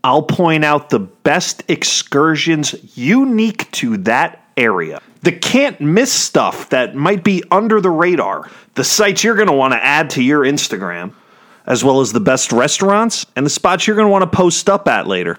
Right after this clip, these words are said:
From the minute your plane lands until the moment you are packed ready to go home, I'll provide the details you and your squad are gonna need. By the end of each episode, you'll know if it's a great spot for the boys, A K A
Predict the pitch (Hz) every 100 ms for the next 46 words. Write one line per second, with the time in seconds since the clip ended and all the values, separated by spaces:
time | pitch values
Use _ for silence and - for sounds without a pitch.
0 | _ _ 156 156 143 139 160 208 233 143
1 | 156 180 180 - 160 156 143 135 127 107
2 | 98 95 - _ _ _ - 113 147 117
3 | 127 156 160 131 165 101 - 151 151 156
4 | 120 131 117 101 110 123 127 139 160 185
5 | _ _ _ 127 165 - 208 139 143 147
6 | 127 101 107 131 135 131 113 101 - 135
7 | 147 123 123 - - 120 113 120 101 104
8 | 107 98 87 78 _ _ _ 131 139 147
9 | 175 165 170 170 185 175 170 - 175 151
10 | 131 160 151 151 151 123 104 101 110 104
11 | 98 - 104 95 - 113 101 92 98 87
12 | 92 - _ _ _ _ _ _ _ -
13 | 131 165 214 214 226 233 202 175